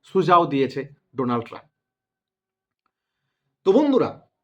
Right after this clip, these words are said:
কষ্টের ব্যাপার, দুঃখের ব্যাপার হলো ভারতবর্ষ বিশ্বের চতুর্থ বৃহত্তম সামরিক শক্তির দেশ,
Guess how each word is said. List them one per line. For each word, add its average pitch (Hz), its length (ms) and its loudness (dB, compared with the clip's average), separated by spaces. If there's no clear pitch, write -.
কষ্টের 294 360 -2
ব্যাপার, 247 300 2
দুঃখের 220 300 4
ব্যাপার 220 200 4
হলো 202 120 0
ভারতবর্ষ 220 640 2
বিশ্বের 202 580 -2
চতুর্থ 247 300 -2
বৃহত্তম 190 440 0
সামরিক 196 460 -2
শক্তির 175 400 -4
দেশ, 147 300 -2